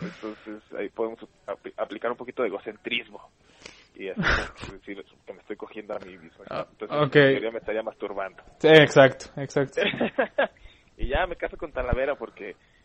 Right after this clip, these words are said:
Speaker 1: igual también ya está grande y, este, ya tiene dos hijas y todo, entonces ya estaríamos adelantados en el matrimonio, ¿sabes? O sea, ya tendríamos media vida hecha y ya no me lo
Speaker 2: <laughs>
Speaker 1: tendría que coger para procrear, o sea, ya tendríamos las dos hijas.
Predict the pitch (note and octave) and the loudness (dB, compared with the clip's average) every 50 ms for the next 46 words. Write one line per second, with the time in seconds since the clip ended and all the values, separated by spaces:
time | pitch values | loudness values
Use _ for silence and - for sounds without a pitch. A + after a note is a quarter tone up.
0 | _ _ _ - G#2+ A2 A#2 A#2+ - C3 A#2+ A#2 G2+ A#2 A2+ B2 C3 - - B2+ | _ _ _ -6 -2 0 0 0 0 -4 -6 -6 -6 -6 -4 -6 -6 -4 -4 -4
1 | C3 B2+ C#3 D3 D#3+ E3+ F3 G3+ C#4+ A4+ - - _ _ _ _ _ - A2+ A#2+ | -2 -2 -2 -2 -2 -4 -6 -10 -10 -10 -14 -20 _ _ _ _ _ -10 -8 -8
2 | C3 C3+ D3 E3 - - - - - - - A2+ G#2 A2 - - - - - - | -6 -6 -8 -12 -12 -14 -16 -16 -14 -12 -10 -10 -10 -10 -12 -16 -18 -18 -16 -12
3 | - F2+ F#2+ F#2+ F#2+ F#2 F#2+ F2 C#2 - - G#2+ A2 A2 A2+ A2+ A2+ A2+ A2 - | -8 -8 -6 -4 -4 -6 -6 -8 -10 -14 -16 -10 -6 -4 -4 -2 -2 -4 -6 -8
4 | - - A#2+ A#2 A#2+ A#2 A#2 A2+ - - A#2 A#2 - - A2+ - - _ - A#2+ | -12 -12 -10 -6 -6 -6 -6 -8 -10 -12 -14 -14 -12 -14 -16 -18 -16 _ -10 -8
5 | A#2 A2+ G#2+ - A2+ A2+ - A2+ G#2 G#2+ A2+ A2 - _ _ _ _ _ _ - | -8 -8 -10 -14 -20 -20 -20 -18 -14 -12 -12 -12 -12 _ _ _ _ _ _ -20
6 | - - - A2+ A2+ A#2 A#2 A#2+ - A2+ G#2+ G2+ G2 - - G#2+ A2 A2 - G#2+ | -14 -6 -4 -4 -2 -4 -4 -2 0 0 0 0 -2 -6 -4 -4 -4 -4 -6 -10
7 | G2+ G2 F#2 F#2+ G#2+ - - F#2+ G2 G2+ G#2+ G#2+ - - - - G2+ F#2+ - - | -14 -14 -14 -14 -14 -14 -14 -12 -10 -10 -10 -10 -14 -14 -14 -12 -12 -12 -12 -14
8 | - - - A2 G#2+ G#2 G2+ F#2 F2 - G#2 G2+ - A2 A2 G#2+ G#2+ G#2+ G#2 G2+ | -16 -20 -16 -14 -14 -12 -12 -12 -14 -14 -16 -16 -14 -14 -14 -14 -16 -16 -12 -10
9 | G2 F#2 G#2 G#2 F#2+ F#2+ A2 G#2+ E2+ - - - - - _ - - _ - G3+ | -10 -8 -8 -10 -10 -12 -12 -14 -14 -14 -14 -14 -14 -14 _ -20 -20 _ -2 0
10 | D3+ B2+ A#2+ B2+ B2 B2 A#2+ G#2+ G#2 - G#2 A2 A2+ - - - - G#2 - A#2 | 0 2 2 2 2 2 0 -2 -6 -8 -8 -8 -10 -10 -12 -18 -18 -12 -10 -10
11 | A2 - - G2+ F2+ F2+ - - E2+ E2+ - F#2 F#2 G2+ A2+ G#2+ G2 F#2 - F#2+ | -8 -6 -6 -6 -6 -6 -8 -10 -14 -16 -12 -10 -6 -4 -4 -6 -6 -10 -14 -12
12 | G2 G2+ F#2+ - G2 F2+ F2+ G#2 F#2+ F2 G2 G#2 G2+ - - - - A2+ A2 - | -12 -12 -12 -14 -14 -14 -14 -14 -14 -16 -18 -20 -18 -16 -14 -14 -14 -14 -14 -18
13 | - | -18